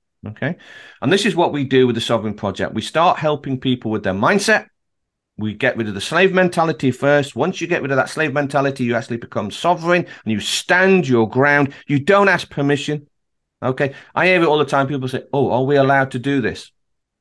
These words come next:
Oh, for the love of God. No such thing as we, for example. There's no we going on. <laughs>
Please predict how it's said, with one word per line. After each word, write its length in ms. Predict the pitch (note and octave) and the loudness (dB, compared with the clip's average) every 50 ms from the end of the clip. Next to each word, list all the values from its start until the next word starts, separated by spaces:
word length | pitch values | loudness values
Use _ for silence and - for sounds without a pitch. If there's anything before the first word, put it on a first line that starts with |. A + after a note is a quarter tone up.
| - | -14
Oh, 180 | - G#2+ A2 A2 | -12 -10 -10 -10
for 120 | G2+ - A2 | -10 -6 -4
the 80 | A2 | -2
love 220 | G#2+ G#2+ A2+ A2 G#2+ | 0 0 0 0 -2
of 80 | G#2+ | -4
God. 260 | G2+ A2+ G#2+ G#2+ - _ _ _ _ _ _ _ _ _ _ - - _ _ _ - | -6 -6 -8 -8 -10 _ _ _ _ _ _ _ _ _ _ -20 -20 _ _ _ -4
No 120 | - G#3+ B3+ | -2 0 0
such 220 | B3 B3+ A3+ - | 0 -2 -4 -4
thing 220 | - - G#3 G#3 | 0 0 2 4
as 100 | G3+ D#3 | 4 2
we, 480 | C3+ A#2 A2+ B2+ D3 C#3+ D#3+ G#3+ G#3+ - _ _ | 2 2 4 4 4 6 4 2 0 -6 _ _
for 140 | - D3+ | -4 -2
example. 400 | C#3+ B2 A#2 A#2 B2+ A#2 B2 B2 | -2 -2 0 0 0 0 0 0
There's 100 | - C#3+ C3+ | 0 0 2
no 140 | F3 G#3+ A#3 | 2 2 2
we 340 | F#3+ D3+ E3 G#3+ A#3+ F#3+ | 2 2 4 4 4 4
going 360 | E3 D3 E3 D#3 D3 C3 A#2+ G#2+ | 2 2 2 4 4 2 2 2
on. 260 | F#2+ A#2 F3 - - | 2 2 0 0 0
<laughs> 60 | - | 0